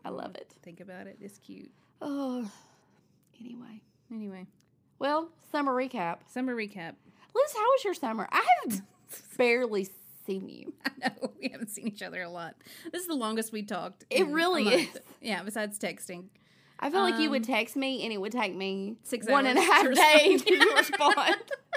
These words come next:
Speaker 2: Well, me too. I mean, we've both just been busy. So, I don't know. So the last time we s-, recorded was, like, early, mid-, middle of June,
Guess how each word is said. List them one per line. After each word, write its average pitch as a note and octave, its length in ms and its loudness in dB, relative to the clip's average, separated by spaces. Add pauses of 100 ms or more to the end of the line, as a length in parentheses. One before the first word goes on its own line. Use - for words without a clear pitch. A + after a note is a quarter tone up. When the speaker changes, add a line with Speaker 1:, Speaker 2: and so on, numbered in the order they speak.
(2000)
Speaker 2:
Well, C4 120 0
me F#4 120 4
too. D#4 360 -2
I A3 40 -2
mean, G#3+ 140 -4
we've A3+ 140 -6
both B3+ 260 -2
just G#3 220 -10
been G3+ 200 -6
busy. F#3 380 -8
So, F#3+ 580 -8 (460)
I C4 40 -12
don't B3+ 120 -8
know. E3+ 320 -10 (240)
So G#3+ 80 -10
the F#3+ 60 -8
last B3 320 -6
time A#3 260 -6
we A3 180 -8
s-, - 360 -14
recorded F#3+ 680 -10
was, E3 160 -14
like, C#3 360 -16 (680)
early, G#3+ 260 -10 (120)
mid-, A3+ 300 -8
middle B3+ 220 0
of A3+ 80 -2
June, F3 320 -10